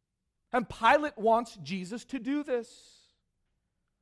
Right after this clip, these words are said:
But what does Jesus do at this point? Notice verse five. But Jesus made no further answer. So Pilate was amazed.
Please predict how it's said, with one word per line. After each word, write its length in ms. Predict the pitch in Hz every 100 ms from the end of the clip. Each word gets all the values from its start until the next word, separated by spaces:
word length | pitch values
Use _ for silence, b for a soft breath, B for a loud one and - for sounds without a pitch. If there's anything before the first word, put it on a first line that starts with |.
| _ _ _ _ _ _ _ _ _ _ _ _ _
But 100 | 135
what 180 | 143 175
does 140 | 180
Jesus 380 | 117 190 180 185
do 160 | - 190
at 120 | 190
this 140 | 180
point? 280 | - 208 240 _ _ _ _ _ _ _ -
Notice 320 | 139 135 139
verse 240 | - 135
five. 340 | - 214 202 123 _ _ _ _ _ _ _ _ _ _ _ _ _ _ _ -
But 160 | 113
Jesus 500 | - 165 180 156 143 -
made 440 | 135 147 151 123
no 320 | 131 131 135 -
further 400 | 123 123 127 123 120 _
answer. 440 | 107 101 - 90 87 _ _ _ _ _ _ _ _ _ _ _ _
So 180 | _ 104
Pilate 460 | - - 131 123 -
was 160 | 95 92
amazed. 760 | 90 98 104 95 85 _ _